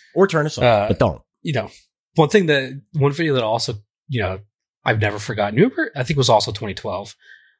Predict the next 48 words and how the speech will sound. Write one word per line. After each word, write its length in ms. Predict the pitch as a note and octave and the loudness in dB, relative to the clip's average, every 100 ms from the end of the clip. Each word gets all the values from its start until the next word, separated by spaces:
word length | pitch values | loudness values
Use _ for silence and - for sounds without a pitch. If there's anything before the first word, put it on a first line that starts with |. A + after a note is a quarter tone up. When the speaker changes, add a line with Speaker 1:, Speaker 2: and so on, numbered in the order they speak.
| - | 0
Speaker 2:
of 240 | B2+ C3 | 2 2
that 480 | D#3 C#3+ C3 - - _ _ _ _ _ | 0 0 -2 -6 -10 _ _ _ _ _
A 180 | C#3 D#3+ | 4 4
Q 340 | - - D3 C#3+ | 2 -4 -4 -2
group 320 | - C3+ A#2+ | 0 0 2
in 100 | A2 | -2
Sudan 720 | - A#2+ G#2 F#2+ G2 C3+ E3 _ _ _ - | -2 -2 -2 -2 -2 -4 -6 _ _ _ -2
that, 120 | A2+ G#2 | 0 0
like, 200 | G#2 - | -2 -4
filmed 560 | - A#2+ A2+ C3 A#2+ | 0 4 4 2 0
them, 200 | B2+ A#2+ | -4 -4
like, 280 | A2 F#2+ G2+ | -4 -6 -4
digging 320 | A#2 A2 A2+ | -4 -2 -4
the 80 | G#2 | -6
tunnel 400 | - A2+ A#2 A#2+ | -2 0 0 0
out 180 | G#2+ G#2+ | 0 0
of 240 | G2+ G#2 | -2 -10
Khartoum. 380 | - G#2+ - G2+ | -8 -8 -8 -12
Speaker 1:
Yeah, 800 | A#2+ D#3 C3 D3 D3 C#3+ A#2 G2 - B2+ | -10 -4 2 2 2 0 -2 -4 -4 0
that 160 | C3 | 0
was 160 | C3 - | 0 -2
classic, 840 | - - F#2+ G2 A#2+ - F2 - | -2 -4 -2 0 0 -2 -4 -8
right? 400 | D#2+ A2 D3 - | -6 -4 -4 -6
Speaker 2:
<laughs> 200 | - - | -10 -8
Yeah. 100 | D#3+ D3 | -2 2
Speaker 1:
And, 200 | F3 F3 | 2 2
and 200 | E3 D#3+ | 0 0
you 80 | D#3+ | -4
were 60 | |
like, 220 | D#3 C#3 F3 | -2 -2 0
"Whoa, 180 | D4 | 0
there's 180 | A#3+ D3+ | 2 2
an 80 | E3+ | 2
A 80 | G3 | 0
Q 180 | - A3+ | -4 -4
group 280 | G#3+ A3+ | -2 2
in 200 | G3+ F3 - | 2 2 0
Sudan," 460 | F3 D#3+ A#3 G#3 | 2 2 4 0
first 340 | D3 F3 G#3+ E3 | -2 -6 -6 -6
of 100 | B2+ | -4
all, 180 | A2 | -4
like, 180 | A2 A#2 | -6 -8
right? 160 | D3 D3+ | -6 -6
'Cause 180 | D3 B2+ | -6 -8
that 180 | D3 | -8
stuff 260 | - D3+ - | -6 -8 -6
was 140 | C3 | -8
kinda 240 | - C3+ | -4 -6